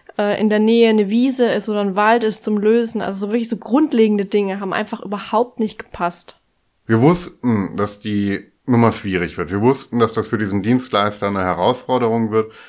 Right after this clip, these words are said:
Speaker 2: und wir waren uns auch sicher, dass wir bei diesem Abenteuer Abstriche machen müssen. Wir haben halt so viel wie möglich angegeben, damit einfach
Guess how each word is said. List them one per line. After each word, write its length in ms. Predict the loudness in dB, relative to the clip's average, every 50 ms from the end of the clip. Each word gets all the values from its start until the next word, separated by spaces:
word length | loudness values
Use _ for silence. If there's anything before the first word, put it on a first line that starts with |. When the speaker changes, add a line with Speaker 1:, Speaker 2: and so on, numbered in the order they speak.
| -18 _ -4
Speaker 2:
und 280 | -2 -2 -2 -2 -2
wir 320 | 0 2 2 4 2 2 0
waren 580 | -2 -2 0 2 2 2 0 -2 -6 -8 -12 _ _ _ _ _ _
uns 340 | 2 2 2 2 0 -2 -4
auch 160 | -4 -4 -4
sicher, 560 | -4 -6 -6 -4 -2 -2 0 0 0 -2 -6 -12 -20 -20 -20 _ -4
dass 220 | -4 -4 -2 -2
wir 140 | 0 0 0
bei 680 | 0 2 2 2 2 2 2 0 -2 -2 -4 -6 -10 _ _ _
diesem 260 | -12 -6 -4 -4 -2
Abenteuer 520 | -2 -2 -2 -2 -4 -2 0 0 0 0
Abstriche 600 | 0 -4 -6 -8 -8 -8 -8 -6 -6 -6 -8 -8 -10 -14 _ _
machen 380 | -4 -4 -4 -4 -6 -10 -10 -12
müssen. 240 | -12 -16 -18 -20 -20 -20 -20 -20 _ _ _ -6
Wir 120 | -2 0
haben 120 | 0 2
halt 300 | 0 0 -2 -4 -8 -16 _ _
so 140 | -10 -8
viel 280 | -8 -4 -2 0 0 0
wie 80 | 0 -2
möglich 380 | -2 -2 -4 -8 -10 -8 -6
angegeben, 720 | -6 -4 -4 -4 -4 -4 -4 -4 -4 -2 -4 -4 -6 -10 _ _ _ _ _ _ _
damit 480 | -4 -2 0 0 0 -2 -2 -6 -12 _ _ _ _
einfach 500 | -4 -4 -4 -2 -4 -4 -6 -6 -8 -14